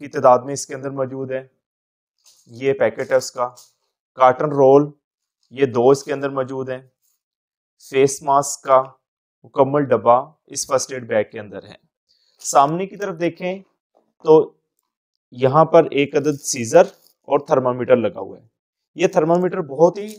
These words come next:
स्पेशल क्वालिटी का है। अमूमी तौर पे ख़वातीन और बच्चों को थर्मामीटर की रीडिंग देखने में बहुत प्रॉब्लम आता है और उनको नज़र नहीं आ रहा होता है कि मरकरी कहाँ पे है। ये थर्मामीटर स्पेशल और बड़े साइज का दिया गया है, ताकि इसकी रीडिंग आसानी से देखी जा सके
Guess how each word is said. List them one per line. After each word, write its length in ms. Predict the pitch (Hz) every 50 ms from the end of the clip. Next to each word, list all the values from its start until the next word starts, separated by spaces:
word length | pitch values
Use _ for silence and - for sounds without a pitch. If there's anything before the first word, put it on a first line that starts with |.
| 214 _ _ _ _ -
स्पेशल 440 | - - - 139 135 - 185 185 190
क्वालिटी 440 | - 175 156 139 139 139 143 165 160
का 140 | 180 175 165
है। 100 | 170 185 - _ _ _ _ _ _ _ -
अमूमी 340 | 123 135 139 139 151 160 156
तौर 160 | - 156 147
पे 140 | 147 156 156
ख़वातीन 540 | - 135 123 120 131 127 - 147 151 156
और 120 | 156 151 139
बच्चों 300 | 120 120 113 - 143 147
को 120 | 147 151 147
थर्मामीटर 540 | 139 127 120 123 127 131 135 127 139 139
की 180 | 139 - 156 143
रीडिंग 340 | 120 117 120 117 135 147 151 131
देखने 320 | 135 123 123 135 131 131
में 160 | 131 131 123 113
बहुत 240 | 113 113 113 113
प्रॉब्लम 360 | 113 110 104 98 98 101 101 98
आता 220 | - _ - -
है 100 | - _ _ _ _ _ _ _ _ _ _
और 100 | - 135
उनको 180 | 151 147 175 160
नज़र 300 | 135 127 123 117 156 156
नहीं 120 | 165 175 175
आ 120 | 156 143
रहा 100 | 139 143
होता 160 | 143 143 160
है 40 | 151
कि 120 | 160 165 151
मरकरी 380 | 139 123 117 110 113 135 131 123
कहाँ 280 | - 110 107 101 107
पे 160 | 101 - 104 98
है। 240 | 92 - _ _ _ _ _ _ _ _ _ _
ये 120 | 135 151
थर्मामीटर 560 | 156 156 165 143 139 151 156 160 160 151 165 160
स्पेशल 560 | - - 131 113 110 - - 156 160 170 170 165 _ _ _ _ _ _ _ _ _ -
और 160 | 131 143 135 120 110 117
बड़े 200 | 113 127 131 160
साइज 300 | 160 - 170 147 160 156
का 140 | - 170 160
दिया 240 | 147 147 151 151 147
गया 200 | 143 139 151 147
है, 240 | 143 147 151 147 156 165
ताकि 440 | _ _ - 135 127 127 - 135
इसकी 280 | 139 - - - 147 139
रीडिंग 360 | 120 117 120 113 139 151 151
आसानी 280 | 156 151 156 143 139 143
से 160 | - - 151
देखी 280 | 139 139 139 - 151 143
जा 140 | 147 143 139
सके 360 | 139 - 147 - 165 165